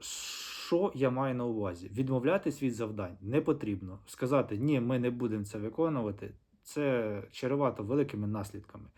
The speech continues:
Ми виконуємо цю задачу, ми робимо максимум, що в наших силах, що не в наших силах, ми віддаємо в руки Бога і <laughs> не виконуємо. Ну, вику-, мається на увазі, трансформуємо це завдання вже прийнятно до нас,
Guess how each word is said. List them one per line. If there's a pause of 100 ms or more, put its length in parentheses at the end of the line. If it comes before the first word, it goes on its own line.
(640)
Ми
виконуємо
цю
задачу,
ми
робимо
максимум,
що
в
наших
силах,
що
не
в
наших
силах,
ми
віддаємо
в
руки
Бога (260)
і (1800)
<laughs>
не
виконуємо. (520)
Ну,
вику-, (160)
мається
на
увазі,
трансформуємо
це
завдання
вже
прийнятно
до
нас,